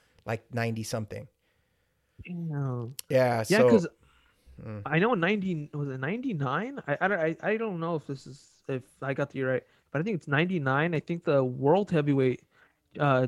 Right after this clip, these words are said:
Speaker 2: the, or sorry, not World Heavyweight, the W W F Championship was, was changed, like, or held by, like, nine different wrestlers, I think it was.
Speaker 1: Jesus, that's insane.
Speaker 2: Well,
Speaker 1: See, that,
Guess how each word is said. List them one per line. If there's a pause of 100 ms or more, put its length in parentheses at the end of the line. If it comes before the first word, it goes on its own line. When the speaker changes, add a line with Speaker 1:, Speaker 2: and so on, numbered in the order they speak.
Speaker 2:
the,
or
sorry,
not
World
Heavyweight, (200)
the
W
W
F
Championship
was,
was
changed,
like, (240)
or
held (120)
by,
like,
nine
different
wrestlers,
I
think
it
was.
Speaker 1:
Jesus,
that's
insane.
Speaker 2:
Well,
Speaker 1:
See,
that,